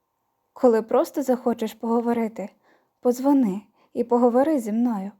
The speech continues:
Чоловік дуже втішився телефоном, адже він був абсолютно новий, унікальний, не схожий ні на який інший. А головне, в ньому був записаний лише один, але дуже дорогий контакт. Контакт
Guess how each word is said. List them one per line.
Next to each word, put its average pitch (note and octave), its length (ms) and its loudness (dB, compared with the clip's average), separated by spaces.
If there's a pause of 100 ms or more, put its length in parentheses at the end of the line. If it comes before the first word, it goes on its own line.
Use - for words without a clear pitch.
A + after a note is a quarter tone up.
(1200)
Чоловік C#4 440 4
дуже D#4 220 -2
втішився D4 520 -8
телефоном, A#3 680 -4 (340)
адже A3+ 240 -2
він A3 200 0
був A3 140 2
абсолютно A#3 680 0
новий, A3+ 640 -4 (300)
унікальний, A3+ 960 -2 (240)
не A3 120 -8
схожий D#4 360 -2
ні C4+ 120 4
на B3 100 2
який C#4 520 -4
інший. A3 580 -4 (460)
А G#3 100 -4
головне, G#3 600 0 (280)
в G#3+ 40 -6
ньому D4+ 280 6
був B3+ 160 2
записаний C4+ 640 0
лише B3+ 320 2
один, B3 440 0 (440)
але G3 280 -4 (100)
дуже B3 340 -2
дорогий G3+ 460 -4
контакт. G#3+ 680 -10 (500)
Контакт G3+ 760 -4